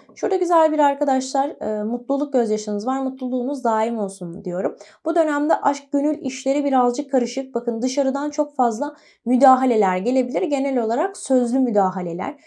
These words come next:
Sizin haberiniz olmadan sizin adınıza başkalarına sizin hakkınızda bilgi verilebilir.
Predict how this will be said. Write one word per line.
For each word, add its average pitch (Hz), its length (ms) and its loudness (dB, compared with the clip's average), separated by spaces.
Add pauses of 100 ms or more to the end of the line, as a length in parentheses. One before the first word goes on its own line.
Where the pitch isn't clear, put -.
(180)
Sizin 277 260 -2
haberiniz 294 460 2
olmadan 277 420 -2
sizin 254 300 -6
adınıza 226 460 -2
başkalarına 247 760 -2 (260)
sizin 277 280 0
hakkınızda 277 720 0
bilgi 214 340 0
verilebilir. 220 680 2